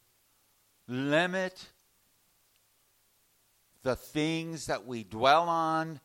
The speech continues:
that are earthly and spend our, and put our mind on the things that are heavenly and spiritual. The other things feed that negative beast.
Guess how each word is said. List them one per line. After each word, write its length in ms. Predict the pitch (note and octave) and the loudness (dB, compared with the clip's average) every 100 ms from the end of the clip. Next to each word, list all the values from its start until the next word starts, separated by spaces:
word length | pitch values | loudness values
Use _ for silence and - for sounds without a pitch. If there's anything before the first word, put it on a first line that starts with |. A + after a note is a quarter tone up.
| _ | _
that 180 | C3 A#2+ | -2 -2
are 140 | A2+ - | -2 -6
earthly 640 | A#2+ D3 - - F#3+ G#3+ - _ _ _ _ _ _ _ - | -6 -6 -6 -10 -8 -8 -12 _ _ _ _ _ _ _ -10
and 160 | B2+ | -10
spend 600 | - - D3+ D3 D3+ D3+ - _ _ _ _ _ _ | -10 -4 -2 -2 -4 -10 -20 _ _ _ _ _ _
our, 360 | G#2+ G#2 G#2 - - | -10 -8 -10 -14 -16
and 220 | B2 A2+ | -16 -16
put 220 | - E3 D#3 | -14 -6 -2
our 160 | D3 | -2
mind 640 | C3+ C3+ D#3 E3 F3 F3+ - | 0 2 4 2 0 -2 -6
on 160 | B2+ B2+ | -6 -4
the 100 | B2 | -6
things 600 | - D3 D3 D3 - - _ _ - | -8 -8 -6 -8 -12 -20 _ _ -2
that 120 | B2 | 0
are 160 | B2 A#2+ | 2 0
heavenly 640 | A2+ C#3+ D3+ D3+ D3 D3 | 0 -2 -2 -4 -6 -6
and 160 | C3+ C3 | -8 -8
spiritual. 840 | - - C3+ C3 C3+ - F2 D#2 - _ _ _ _ _ _ _ _ _ _ - - _ _ _ _ _ _ _ _ _ _ _ _ _ _ B2 | -12 -4 0 0 -2 -8 -10 -12 -18 _ _ _ _ _ _ _ _ _ _ -20 -20 _ _ _ _ _ _ _ _ _ _ _ _ _ _ -12
The 220 | B2 D#3+ | 2 6
other 240 | A3 A#3+ | 6 4
things 680 | - - G#2 G2+ A2 A2 - _ _ | 0 -8 -6 -8 -10 -14 -18 _ _
feed 440 | - D#3+ D3+ C3 | -10 -8 -8 -2
that 260 | C3 A#2 B2+ | -2 -2 -4
negative 540 | C3 C#3 D#3+ E3 C#3+ _ | -4 -2 -6 -8 -12 _
beast. 580 | D3 A2+ E2+ - - | -10 -10 -12 -12 -14